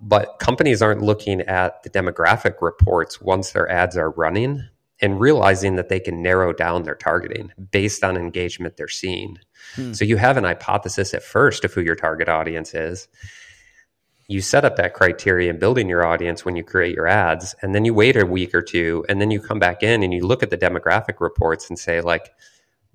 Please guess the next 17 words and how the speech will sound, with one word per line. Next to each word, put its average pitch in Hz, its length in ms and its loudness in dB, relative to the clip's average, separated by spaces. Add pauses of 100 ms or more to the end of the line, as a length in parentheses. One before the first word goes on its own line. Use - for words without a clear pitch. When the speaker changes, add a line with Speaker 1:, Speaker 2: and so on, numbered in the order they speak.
(140)
Speaker 1:
"Well, 107 360 0 (180)
no, 117 340 4
entry-level 98 720 2
people 92 800 0
shouldn't 131 480 -2
be 85 100 -2
getting 82 280 -2
my 80 240 -2
ads. - 360 -4
So - 340 -2
let 110 200 4
me 110 160 2
add 92 200 0
that 92 160 2
as 90 140 2
an 82 80 -4
exclusion." 98 640 -2